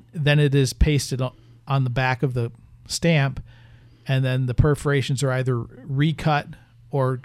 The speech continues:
completely redone. And, uh, so it does have a certain look.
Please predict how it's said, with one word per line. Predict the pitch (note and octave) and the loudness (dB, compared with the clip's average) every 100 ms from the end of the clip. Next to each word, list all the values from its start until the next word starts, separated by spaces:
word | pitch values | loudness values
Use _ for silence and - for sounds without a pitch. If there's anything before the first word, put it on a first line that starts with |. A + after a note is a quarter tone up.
| - | -8
completely | - A#2+ D3 C#3+ B2+ | -6 -2 -2 -2 -4
redone. | A#2+ A#2+ A#2 B2+ A2+ A2 - - _ _ - _ - - - - - - - | -4 -4 -2 -2 -4 -8 -12 -20 _ _ -20 _ -20 -20 -20 -20 -20 -12 -6
And, | B2 B2 A#2+ A#2+ C#3 - - | -4 -2 -4 -6 -10 -14 -14
uh, | C#3+ - - - F#3+ - - - | -14 -16 -20 -20 -20 -20 -20 -16
so | - D3+ C#3+ - - - | -4 -2 -2 -10 -18 -4
it | E3+ | 0
does | E3 F3 D#3 | 4 4 6
have | F3 D#3 | 4 4
a | |
certain | - E3 D3+ C#3+ | 4 2 4 4
look. | C#3 - | 2 -2